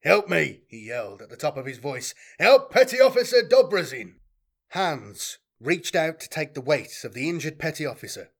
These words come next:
In the confusion, Maxim deftly withdrew the stiletto blade from between Dobrzin's ribs and slipped away before anyone noticed that the injured man was already dead.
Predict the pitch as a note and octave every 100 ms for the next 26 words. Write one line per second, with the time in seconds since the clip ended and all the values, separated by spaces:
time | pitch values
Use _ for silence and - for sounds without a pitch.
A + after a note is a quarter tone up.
0 | _ - F#3 A3+ A3+ A3+ A3+ D3 C3+ _
1 | F#3 F#3+ D3 C3+ - F#3 F#3 D#3 C#3+ C#3
2 | - C#3 F3+ B2+ G#2+ - C#3+ D3+ - B2
3 | G#2 A#2 A2 A#2 D#3+ C#3 C3 - D#3+ D3+
4 | C3+ D#3+ D#3+ D#3 E3+ C#3 E3+ F#3+ A#2+ -
5 | _ - - _ G#3+ F#3+ F3+ E3+ - E3+
6 | C#3+ A2+ F#2+ G#2 A#2+ D3+ - A3 D3 A#2
7 | G#2+ A2 G2+ C#3+ C#3+ - A2 D#3+ E3+ C3+
8 | D3+ D#3+ D3+ D3+ _ A3+ A2+ F#2 F#2+ C3+
9 | D3+ C#3 F#2